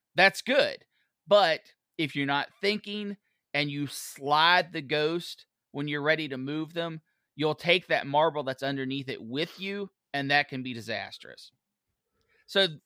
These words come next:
mechanically, those are a few things that are wrong with it. Uh, gameplay-wise, it's very low choice.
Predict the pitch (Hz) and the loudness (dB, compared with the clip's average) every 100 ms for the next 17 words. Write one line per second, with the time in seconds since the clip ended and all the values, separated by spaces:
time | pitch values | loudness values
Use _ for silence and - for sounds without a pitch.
0 | - _ 156 156 - 214 220 190 156 135 | -20 _ -6 -4 2 4 4 4 -2 0
1 | 143 143 131 - 135 131 123 113 110 107 | 0 0 -2 -2 -6 -2 -6 -6 -10 -8
2 | 101 90 69 - 87 _ _ _ _ _ | -10 -12 -16 -20 -20 _ _ _ _ _
3 | _ _ _ - 135 135 123 113 _ _ | _ _ _ -2 2 2 0 -2 _ _
4 | _ _ - 208 254 262 - 185 165 135 | _ _ 4 4 6 0 -2 0 0 0
5 | 135 135 127 123 120 - _ _ _ _ | 2 2 2 0 -4 -10 _ _ _ _
6 | _ _ _ _ _ - 170 165 - - | _ _ _ _ _ -4 0 0 -2 -20
7 | _ _ _ _ - 151 165 180 170 143 | _ _ _ _ -8 0 2 2 0 -2
8 | 139 151 165 151 - 156 180 196 - - | 0 2 2 -2 -8 -4 -2 -4 -6 -16